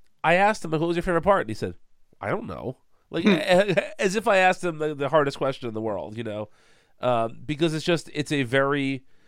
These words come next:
Speaker 1: like, what, what do you even say about this show?
Speaker 2: It, it's, it's strangely enough, I would say that these are some of the more focused episodes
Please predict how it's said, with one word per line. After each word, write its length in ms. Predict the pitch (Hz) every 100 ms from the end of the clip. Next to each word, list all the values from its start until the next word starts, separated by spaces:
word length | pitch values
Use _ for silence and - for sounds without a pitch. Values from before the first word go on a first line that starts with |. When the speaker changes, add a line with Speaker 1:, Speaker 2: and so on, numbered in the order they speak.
| _
Speaker 1:
like, 140 | - 143
what, 360 | 127 135 165 -
what 180 | 131 165
do 60 |
you 60 | 196
even 220 | 190 170
say 240 | - - 180
about 260 | 160 104
this 160 | 98 87
show? 400 | - 78 57 - - _ _ _ _ _ _ - _
Speaker 2:
It, 180 | 190 190 - 160 -
it's, 500 | 214 220 - - - _ - - - _ -
it's 180 | 233 -
strangely 680 | - 190 220 285 277 247 226
enough, 440 | 151 135 123 - -
I 180 | 143 185
would 220 | 214 202
say 340 | - 180 165
that 240 | 151 151 151
these 540 | 131 156 180 196 156 -
are 680 | 156 151 151 147 147 143 135 - - - - _ _ -
some 340 | - 180 165
of 120 | 156
the 60 | 143
more 220 | 143 127
focused 760 | 110 - 135 131 185 196 - - -
episodes 1040 | 180 208 - 202 208 233 233 - - -